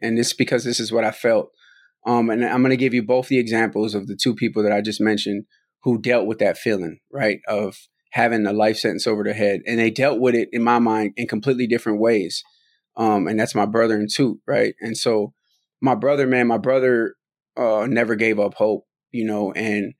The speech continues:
uh, my brother fought, bro, tooth and nail to get what he had coming. And, um, literally, you know, like, putting in motions, like, he, he did his homework, bro. He was in the law library.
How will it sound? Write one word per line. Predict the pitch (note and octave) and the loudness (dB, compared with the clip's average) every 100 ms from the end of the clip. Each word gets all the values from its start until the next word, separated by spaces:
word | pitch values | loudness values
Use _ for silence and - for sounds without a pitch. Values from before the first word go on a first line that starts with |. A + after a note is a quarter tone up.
| _ _ _ _ C2+ | _ _ _ _ -6
uh, | C2+ - - B2 | -4 -6 -6 0
my | B2+ | 0
brother | A#2+ C#3 B2+ A#2+ A2+ - _ _ | 2 2 4 2 0 -6 _ _
fought, | - - C3 B2 - - | -16 -2 2 2 2 -4
bro, | A2+ G#2+ G#2 G#2 _ _ | -2 0 0 -4 _ _
tooth | - D#3 C#3+ C3+ C3 - - | -4 0 2 2 -2 -14 -4
and | A2+ G#2+ | -2 0
nail | A2+ A#2 G#2+ F#2+ A#2 _ _ | 2 2 2 -2 -8 _ _
to | - | -4
get | A2+ A2+ A2+ - | -2 0 0 -2
what | A#2 A2 | -4 -2
he | A2+ A#2 | 0 2
had | G#2+ F#2+ | 2 0
coming. | A2+ G2+ G2 F#2+ _ _ _ _ _ _ | -2 -2 -4 -8 _ _ _ _ _ _
And, | G#2+ G#2 G2+ G#2+ | 0 2 2 0
um, | G2+ G2+ F#2 - _ _ _ _ _ _ _ | 0 -2 -4 -10 _ _ _ _ _ _ _
literally, | B2+ C#3 B2 A2 G#2 F#2+ _ | 0 2 2 2 -2 -4 _
you | A#2 A2 | 0 0
know, | G#2 G#2 | 0 0
like, | A2 G2 - | -2 -4 -2
putting | C3 A2+ | -2 0
in | G#2+ | -2
motions, | G#2+ A#2 A#2 A2 G#2 G#2 F#2 | 0 0 0 0 0 0 -2
like, | - G#2 | -4 -4
he, | - B2 A#2 G#2 - - - | 0 0 0 -4 -14 -20 -2
he | C#3+ | 0
did | B2 B2+ | 2 2
his | A2+ A2 | 2 0
homework, | A#2+ A2+ G#2 A2 | 2 2 0 2
bro. | G#2+ A2 | 2 2
He | A2+ | 0
was | A2 G#2+ | -2 0
in | A2 | 0
the | G#2 | 2
law | G#2+ G#2+ | 4 4
library. | G#2+ G#2 A2 G#2 G#2 G2 | 4 2 2 2 2 -2